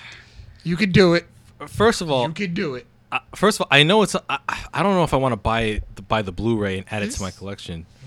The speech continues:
Speaker 1: Just watch it on Prime T V.
Speaker 2: Oh, it's on Prime?
Speaker 1: Uh, let me check.
Speaker 2: Yeah, yeah. Check to see if it's on, if it's on Prime. I don't. <laughs> Um, Car-, uh, John says, "Don't wa-, don't watch Hereditary.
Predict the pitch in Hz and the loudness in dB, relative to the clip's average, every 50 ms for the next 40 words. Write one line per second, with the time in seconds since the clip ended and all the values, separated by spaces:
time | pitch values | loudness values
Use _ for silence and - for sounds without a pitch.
0 | 147 160 196 180 - - - - 117 151 - 185 180 175 170 - 196 202 185 175 | -16 -14 -14 -16 -16 -18 -20 -18 -18 -14 -12 -10 -10 -10 -10 -8 -8 -10 -8 -8
1 | 208 202 226 220 - _ _ _ _ _ _ _ _ _ - 123 113 101 - 123 | -8 -8 -8 -10 -12 _ _ _ _ _ _ _ _ _ -10 -8 -6 -4 -2 -2
2 | 110 101 - 120 139 208 277 - - - 156 160 160 160 156 147 160 170 170 151 | -2 0 -2 -2 -2 -4 -6 -12 -18 -16 -12 -10 -10 -10 -10 -10 -10 -10 -10 -12
3 | - 165 135 127 - - - 143 123 113 113 113 - - - - - 190 196 - | -12 -12 -12 -14 -12 -2 0 2 2 2 2 4 4 4 4 2 -2 -6 -6 -8
4 | 180 - 202 180 - - 143 - - 123 110 104 98 101 - _ 110 104 - - | -10 -8 -8 -8 -8 -10 -12 -10 -8 -8 -8 -8 -10 -12 -14 _ -20 -16 -12 -12
5 | 107 - 107 92 85 - - - 107 98 92 90 - - 120 160 202 190 170 - | -10 -8 -8 -8 -6 -4 -2 0 0 -2 -2 -6 -8 0 2 4 4 4 0 -2
6 | - - - - - - - - - - _ _ _ _ _ _ - - - - | -8 -16 -20 -20 -20 -20 -20 -20 -20 -20 _ _ _ _ _ _ -4 -4 -4 -4
7 | - - - - - - - - - - - 131 127 127 123 120 123 123 - 127 | -6 -12 -18 -20 -20 -20 -20 -20 -20 -4 4 6 6 8 6 6 2 -4 -8 -12
8 | - - - 147 - 131 120 117 113 110 - 135 127 127 123 120 - - 120 117 | -4 -2 -2 0 2 4 4 4 4 4 4 4 4 4 4 0 0 2 2 2
9 | 110 101 98 107 123 127 143 123 117 110 113 - - - - 139 143 151 117 117 | 2 0 -2 2 4 4 4 4 0 -2 -2 -2 2 6 8 8 8 6 4 4
10 | 113 110 110 - - 107 104 95 92 - - - 95 92 92 92 95 98 | 4 4 4 2 -2 0 0 0 -2 -4 -6 -6 -4 -2 -2 -2 -4 -6